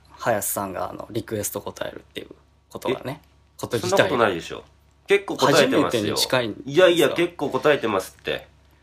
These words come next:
Speaker 1: そうでしたっけ？
Speaker 2: 普段から。
Speaker 1: なんか、あんまりリクエストに答えてるイメージなかったんで。
Speaker 2: ほんまっす、
Speaker 1: うん。
Speaker 2: ほんまっすか？へえ。
Speaker 1: まあまあ、でも、ね、本当にいろいろ教えてくれたんで、
Speaker 2: <laughs>
Speaker 1: 出した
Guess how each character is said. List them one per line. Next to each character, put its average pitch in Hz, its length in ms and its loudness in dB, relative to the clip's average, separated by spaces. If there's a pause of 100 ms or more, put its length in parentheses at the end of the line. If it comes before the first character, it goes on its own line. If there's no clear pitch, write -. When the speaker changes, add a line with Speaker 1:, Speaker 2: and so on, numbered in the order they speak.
(400)
Speaker 1:
そ 180 140 -4
う - 20 0
で 117 80 2
し 101 80 6
た 92 60 0
っ - 20 -6
け？ 85 80 -4
Speaker 2:
普 78 40 0
段 - 20 -
か 71 40 0 (100)
ら。 - 40 -20 (640)
Speaker 1:
な 139 140 -2
ん 101 40 -6
か、 98 60 2
あ 127 80 4
ん 160 100 2
ま 165 120 6
り 156 280 0 (640)
リ 135 120 -2
ク 151 140 4
エ 151 60 8
ス 151 100 2
ト 113 80 0
に 98 100 -4
答 - 280 0
え 117 60 4
て 107 80 -2
る 101 80 0
イ 113 80 0
メ 120 120 2
ー 104 40 0
ジ 104 100 -6
な 104 120 -2
か - 80 -4
っ - 120 -6
た 98 100 -8
ん 98 100 -12
で。 - 220 -12 (120)
Speaker 2:
ほ 123 80 -10
ん 127 120 -8
ま 139 100 -4
っ 135 40 -6
す、 - 240 -18
Speaker 1:
う 123 40 -8
ん。 123 40 -4
Speaker 2:
ほ 117 60 -2
ん - 40 -2
ま 113 60 0
っ - 20 -12
す - 80 -14
か？ - 160 -14 (580)
へ 101 320 -4
え。 - 40 -20 (1000)
Speaker 1:
ま 165 120 2
あ 135 40 2
ま 127 200 4
あ、 104 40 2
で 107 100 0
も、 - 280 -8 (200)
ね、 131 280 0 (440)
本 123 120 -2 (100)
当 117 100 2
に 104 300 -4 (560)
い 120 80 -2
ろ 110 140 0
い 107 40 0
ろ 104 320 -2
教 113 60 0 (100)
え 110 80 0
て 107 100 -4
く 113 100 -2
れ 107 120 0
た 101 140 0
ん - 80 -10
で、 - 220 -6 (680)
Speaker 2:
<laughs> - 720 -20
Speaker 1:
出 120 180 2
し - 100 -2
た 92 260 -4